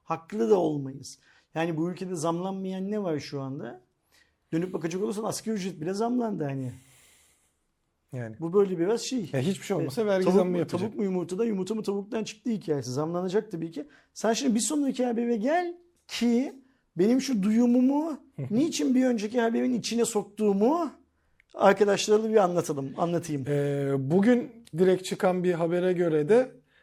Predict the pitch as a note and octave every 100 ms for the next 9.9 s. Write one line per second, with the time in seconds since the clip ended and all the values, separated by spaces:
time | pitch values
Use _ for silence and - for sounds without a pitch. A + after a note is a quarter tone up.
0 | _ D3+ D#3+ D#3+ D#3 D3 - G3+ G3 A3
1 | G#3+ - - E3 E3 E3 F#3 F3+ F3 F3+
2 | E3+ D3+ F3 F3 F3 F3 E3+ E3+ - -
3 | C#3 C#3 C#3 C#3 C3+ C#3+ D3 D#3+ D#3 F3
4 | D#3+ D#3 G3+ A3+ - - - - F#3 D#3
5 | C#3 D3+ B3+ F3+ E3+ D#3 D3 C#3+ C3+ C3+
6 | C3+ C3 C#3 A3 - - _ _ _ C3
7 | D3 E3 D#3+ G#3+ F#3 F#3+ F#3 G#3 G3 F#3+
8 | F3 E3+ A3 G3 E3 D#3+ D#3+ E3 A#3 A#3
9 | F3+ E3 C#3+ - - A#2 A2 -